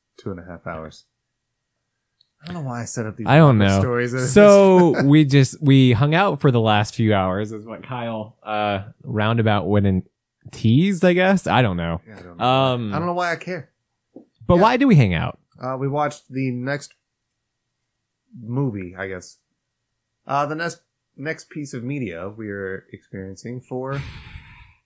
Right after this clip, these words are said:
Speaker 1: the month of Masia.
Speaker 2: I see how you said media and not movie. Is this because it was a bootleg? Are you
Speaker 1: No, no.
Speaker 2: bootlegist?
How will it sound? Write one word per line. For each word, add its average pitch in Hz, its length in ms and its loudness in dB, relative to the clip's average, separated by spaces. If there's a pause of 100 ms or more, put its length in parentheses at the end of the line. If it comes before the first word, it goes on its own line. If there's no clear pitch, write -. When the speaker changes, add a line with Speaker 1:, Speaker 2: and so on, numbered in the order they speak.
(140)
Speaker 1:
the 151 80 -10
month 160 220 -8
of 156 140 -10
Masia. 156 720 -10 (880)
Speaker 2:
I 117 80 -2
see 143 180 0
how 147 140 2
you 127 140 0
said 120 240 0
media 117 720 0
and 104 120 -6
not 104 200 -4
movie. 104 560 0
Is 101 180 -2
this 110 140 -2
because 131 520 0
it 113 80 0
was 110 200 -2
a 110 60 0
bootleg? 120 760 -2
Are 104 120 -2
you 110 220 2
Speaker 1:
No, 320 220 0
no. 123 140 2
Speaker 2:
bootlegist? 139 640 0